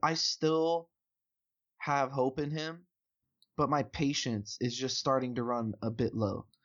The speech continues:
Like, like, when, when he did get subbed off, I mean, you, you said it. He, he drooped his shoulders. He looked defeated. Poor body language, a clear lack of confidence in front of the manager, which is, which is the part that drove me nuts, in front of his teammates and in front of the manager.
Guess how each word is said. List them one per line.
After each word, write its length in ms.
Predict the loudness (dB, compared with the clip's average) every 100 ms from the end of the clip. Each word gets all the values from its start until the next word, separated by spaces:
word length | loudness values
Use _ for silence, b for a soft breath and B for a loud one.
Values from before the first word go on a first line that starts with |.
| _ _
Like, 300 | 0 0 2
like, 180 | -2 -2 -8 _ _ -20 -18 -16 -10
when, 360 | -6 0 2 2
when 140 | 2
he 140 | 2 2
did 200 | 2 2
get 140 | 2
subbed 320 | 2 0 2
off, 200 | 2 2
I 40 | 0
mean, 180 | -4 -4
you, 160 | -6 -8
you 240 | -6 -4
said 300 | -2 0 2
it. 120 | 0 -4
He, 200 | -10 -10
he 160 | -8 -2
drooped 260 | 0 2
his 100 | 0
shoulders. 400 | 2 2 2 2
He 120 | 0
looked 260 | 0 0 0
defeated. 580 | -4 -2 0 2 2 0 -12 _ _ _ _ _ -20 -20 -18 -16 -12
Poor 280 | 0 2 4
body 340 | 4 4 2
language, 680 | 0 -4 -2 -2 -2 -6 -10 -8
a 60 | -6
clear 460 | -6 -2 0 2
lack 240 | 4 2 2
of 100 | -4
confidence 460 | 0 0 0 -4 -2
in 140 | -2
front 220 | 0 2
of 60 | 2
the 80 | 4
manager, 640 | 4 4 4 2 0 -2 -10 _ _
which 420 | -4 -4 _ -2
is, 260 | 0 0 -6 -4
which 200 | -2 0
is 100 | 0
the 80 | 0
part 260 | 2 2
that 160 | 2 2
drove 260 | 2 0
me 120 | -2 0
nuts, 220 | 0 0
in 60 |
front 180 | 0 0
of 60 | 0
his 120 | -2
teammates 360 | -4 -2 0 0
and 100 | 0
in 60 |
front 160 | 0 0
of 60 |
the 60 | 0
manager. 540 | 0 0 0 0 -4